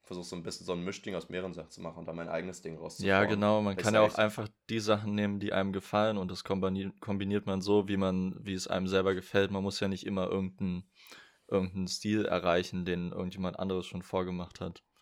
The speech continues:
Speaker 1: Und das finde ich auch besser so, ehrlich gesagt. Ich mag das irgendwie nicht so gerne, wenn Leute sagen, "Ich möchte richtig gerne alternativ aussehen", und dann kaufen sich viele Klamotten, die dazu passen, weil das, irgendwie ist es dann so ein bisschen unauthentisch
Speaker 2: Ja.
Speaker 1: in meinen Augen. Ich möchte lieber,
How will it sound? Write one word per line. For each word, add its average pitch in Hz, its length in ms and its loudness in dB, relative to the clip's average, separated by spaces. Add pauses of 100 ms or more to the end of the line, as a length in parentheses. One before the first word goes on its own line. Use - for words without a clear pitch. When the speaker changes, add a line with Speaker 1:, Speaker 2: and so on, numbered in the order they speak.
(640)
Speaker 1:
Und 127 60 -8
das 113 100 -8
finde 156 140 -2
ich 165 80 2
auch - 100 2
besser - 300 0
so, 85 180 -4
ehrlich 82 300 -6
gesagt. 82 300 -4
Ich - 40 -18
mag 101 180 -6
das 147 120 -8
irgendwie 85 240 -8
nicht 90 200 -8
so 104 180 -4
gerne, 90 280 0
wenn 90 100 -10
Leute 87 220 -2
sagen, 87 220 -6
"Ich - 120 -14
möchte 90 200 -10
richtig 87 200 -14
gerne 90 200 -2
alternativ 85 560 -8
aussehen", 85 320 -4
und 82 40 -8
dann 82 140 -8
kaufen 90 320 -8
sich 85 140 -8
viele 90 180 -8
Klamotten, 87 420 -4
die 82 40 -8
dazu 80 240 -8
passen, 85 340 -10
weil 85 80 -4
das, 85 320 -10
irgendwie 101 220 -4
ist 98 100 -8
es 95 80 -12
dann 90 160 -8
so 87 80 -14
ein - 20 -14
bisschen 98 200 -14
unauthentisch 95 440 -2
Speaker 2:
Ja. 101 120 8
Speaker 1:
in 101 60 4
meinen 80 140 -4
Augen. 82 260 -8
Ich - 100 -14
möchte 95 200 -10
lieber, 101 240 -6